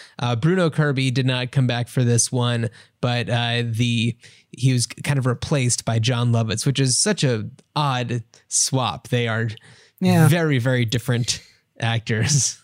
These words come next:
Speaker 2: It would be, you know, it would be fine if it wasn't so obvious that John Lovitz was there to replace Bur-, Bruno Kirby.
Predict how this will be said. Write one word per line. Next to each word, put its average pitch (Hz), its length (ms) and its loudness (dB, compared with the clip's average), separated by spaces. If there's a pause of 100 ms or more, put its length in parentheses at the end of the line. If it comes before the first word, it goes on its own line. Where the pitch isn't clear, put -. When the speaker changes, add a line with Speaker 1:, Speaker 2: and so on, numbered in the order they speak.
(280)
Speaker 2:
It 220 140 2
would 233 160 0
be, 240 220 0
you 190 200 4
know, 190 160 2
it 175 120 2
would 170 160 4
be 170 100 4
fine 120 380 2
if 113 120 -2
it 107 120 -2
wasn't 110 320 0
so 113 180 0
obvious 104 640 0
that 101 300 -4
John 104 340 0
Lovitz 101 380 0
was 95 160 0
there 95 240 0
to 101 340 0
replace 90 460 -2
Bur-, 101 320 -4
Bruno 95 360 0
Kirby. 104 540 0